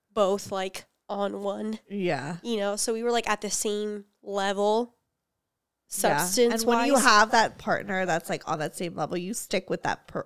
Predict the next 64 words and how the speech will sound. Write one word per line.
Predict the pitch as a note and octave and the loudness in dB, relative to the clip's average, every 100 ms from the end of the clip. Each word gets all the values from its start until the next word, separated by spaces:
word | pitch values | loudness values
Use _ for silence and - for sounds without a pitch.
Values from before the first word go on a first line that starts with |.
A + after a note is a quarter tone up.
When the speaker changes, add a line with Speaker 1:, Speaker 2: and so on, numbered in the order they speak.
| _ | _
Speaker 2:
person | - D3 - E2 - | -8 -6 -6 -10 -12
throughout | - - | -10 -12
the | - | -12
night. | - D#2 G1+ - | -12 -12 -10 -2
Speaker 1:
Exactly. | B3+ A#3 C4 C4 G#3+ A3 | 0 4 4 2 -2 -6
So | - A#3 | -2 0
we | A#3+ | 0
were | C#4 | 0
just, | C#4+ C#4 B3+ | 0 0 0
like, | A3+ G#3 G3 | 0 0 -4
we | G#3+ A#3 | -6 -4
were | C4+ B3 G#3+ - - | 0 0 0 -6 0
Speaker 2:
Were | G#3 | 4
you | A3 | 6
guys | A3 A3+ | 8 6
hooking | C4 - G3+ | 2 -4 0
up? | D#3+ A3+ | 0 2
Speaker 1:
rocking | A3 A3 A3 A3 | 4 2 2 -2
out. | A3+ G#3+ G3+ _ - | 0 0 -2 _ 2
Um, | B3 B3+ C4 C4 B3+ - | 6 8 8 4 0 -10
we | - E4 F#4 | -4 0 2
were, | F4+ | 4
I | |
mean, | C#4+ C#4+ C#4+ | 2 2 -2
we | D4+ | -2
were | |
just, | D#4 C4+ - | -2 -2 2
like, | A3 G3+ | 2 0
kissing | - A3 G#3+ G#3+ | -8 -6 -4 -6
here | G3+ G3 | -4 -2
and | G3 | -2
there, | F#3+ F#3+ | -2 -2
but, | G#3 | -2
like, | G3+ G3 | -4 -4
nothing | G3+ G3+ G3+ | -4 -4 -6
too. | G3+ - G3 G3 G3 - - - - | -6 -6 -6 -6 -8 -14 -18 -12 0
And | |
I, | F#4+ G4 F#4 | 2 2 0
I | |
felt | F4+ G4+ A4 | 0 -2 0
bad | A#3+ B3 | 4 4
'cause | B3+ B3+ | 2 -2
I | A#3+ | -2
was | A#3+ | -4
like, | A#3 | -6
"Okay, | C4+ A#3 | -6 -4
well, | G#3 G#3 | -6 -2
I | D4+ | -2
don't | D4+ | 0
know | B3+ | -2
what | B3+ | 0
my | G#3+ | -2
neighbor | G3+ G#3+ G#3 | -2 -4 -4
and | G3+ | -4
I | |
are | G3 G3 G#3+ | -4 -4 -4
'cause | G3+ | -6
we | G#3 | -8
haven't | F#3+ | -8
had | F#3+ G3 | -8 -6
that | G3 | -8
discussion," | - G3 - G3 - A#3 | -8 -8 -6 -4 -4 -4
but, | G#3 | -4
like, | G3+ G3+ | -2 -6